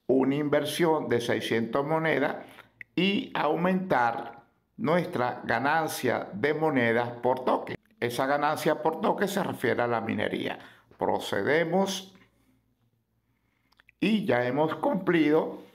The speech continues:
con esa misión. Esta sesión o apartado de mejora lo tengo para otro mini tutorial. Seguimos concentrados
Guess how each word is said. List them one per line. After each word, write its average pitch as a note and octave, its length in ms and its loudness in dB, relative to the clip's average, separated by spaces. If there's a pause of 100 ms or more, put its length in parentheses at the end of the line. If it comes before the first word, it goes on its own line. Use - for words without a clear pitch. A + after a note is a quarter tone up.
(220)
con E3 540 0
esa C#3+ 760 0
misión. A#2 600 -2 (320)
Esta D#3+ 260 -2
sesión F3+ 580 2
o B2 140 4
apartado B2+ 800 0
de D#3+ 140 2
mejora D3 520 2
lo B2 200 0
tengo C3 500 0
para C3+ 400 0
otro C3 600 0
mini D3 420 -2
tutorial. A#2 600 0
Seguimos C3 440 -2
concentrados C3+ 840 -2